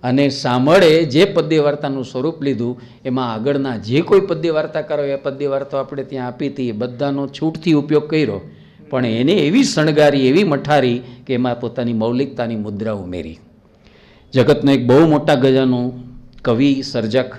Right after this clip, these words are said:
અને નોબેલ પારિતોષિક વિજેતા ટી એસ એલિયટ, એણે એક બહુ મહત્ત્વની વાત કરી છે. એ આના સંદર્ભમાં યાદ કરવા જેવી છે. ટી એસ એલિયટ કહેતા હતા કે when the poem has been made, જ્યારે કવિતા રચાઈ છે, something new has happened,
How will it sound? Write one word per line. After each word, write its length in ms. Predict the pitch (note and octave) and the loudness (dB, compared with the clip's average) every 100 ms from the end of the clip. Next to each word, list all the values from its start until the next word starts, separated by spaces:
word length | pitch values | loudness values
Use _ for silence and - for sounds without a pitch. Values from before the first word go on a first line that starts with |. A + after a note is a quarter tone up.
| - - A2+ | -20 -20 -12
અને 200 | A2 G#2+ | -8 -6
નોબેલ 320 | A2 C3 D3 | -4 -2 -2
પારિતોષિક 600 | D3 C3 B2 B2+ C3+ G#2 | -2 -4 -4 -6 -6 -4
વિજેતા 400 | A2+ B2 A2+ A#2 | -2 -2 -4 -4
ટી 260 | - B2 | -2 0
એસ 180 | B2 G2 | 0 0
એલિયટ, 420 | G#2 G#2+ A2+ G#2 - - - - - - _ - | 0 2 2 0 -6 -12 -20 -20 -20 -20 _ -2
એણે 140 | C3 | 0
એક 120 | C#3 | 2
બહુ 180 | C3+ D#3 | 4 4
મહત્ત્વની 420 | C#3+ C3+ C3+ B2 | 4 0 -2 -4
વાત 260 | G#2+ G2+ - | -2 -4 -6
કરી 200 | G2+ F#2 | -10 -10
છે. 220 | - - _ _ _ _ - | -14 -20 _ _ _ _ -8
એ 200 | A#2+ B2+ | -6 -4
આના 220 | A#2+ B2+ | -4 -6
સંદર્ભમાં 460 | B2+ C3 C3+ B2+ B2 | -4 -4 -2 -2 -2
યાદ 240 | A2+ A#2+ | -2 -2
કરવા 240 | - G2+ G2 | -4 -6 -6
જેવી 260 | G2 G2 | -8 -8
છે. 120 | G#2+ | -10
ટી 200 | A2 C3+ | -6 -2
એસ 160 | D3 C#3+ | -2 -2
એલિયટ 280 | C#3 D3+ D#3 | -2 -2 -2
કહેતા 220 | E3 E3 | -2 -2
હતા 180 | B2 A2+ | -6 -6
કે 120 | A2+ | -6
when 160 | A2 C#3 | -4 -2
the 140 | C#3+ | -4
poem 300 | C#3+ D3+ F#3+ | -2 0 2
has 280 | F3+ D#3 D3+ | 2 0 0
been 160 | D#3 | -2
made, 320 | D3 D#3 E3 - - - - - - _ | 0 -2 -2 -8 -18 -20 -20 -20 -20 _
જ્યારે 200 | B2+ B2+ | -2 -2
કવિતા 420 | C#3 - B2+ E3 E3+ | 0 0 0 0 0
રચાઈ 400 | C#3 D#3 F#3 - | 0 0 0 -2
છે, 360 | A#2+ G#2+ - - - - | -8 -14 -18 -20 -12 -2
something 280 | D#3 D#3 F#3+ | -2 2 2
new 260 | D#3 D3+ | 6 6
has 240 | C4 A#3 A3+ | 8 6 4
happened, 360 | G#3 G#3 D#3 | 2 0 -4